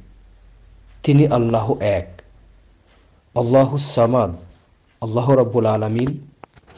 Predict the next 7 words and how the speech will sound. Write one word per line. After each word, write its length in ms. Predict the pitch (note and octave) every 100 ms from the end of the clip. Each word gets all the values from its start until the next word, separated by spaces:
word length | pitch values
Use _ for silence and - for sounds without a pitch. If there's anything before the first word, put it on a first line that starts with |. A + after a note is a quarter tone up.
| - - -
তিনি 200 | C3 C#3
কারো 200 | C#3+ C#3
মুখাপেক্ষী 640 | A2 - E3 E3 - -
নন, 280 | G2+ F#2 F2+ F2+ - _ _ _ _ _ _ _ -
তিনি 200 | D3 C#3
স্বয়ং 340 | C#3 A2+ C#3+
সম্পন্ন। 680 | D3 C3 A2 A2 F2+ F2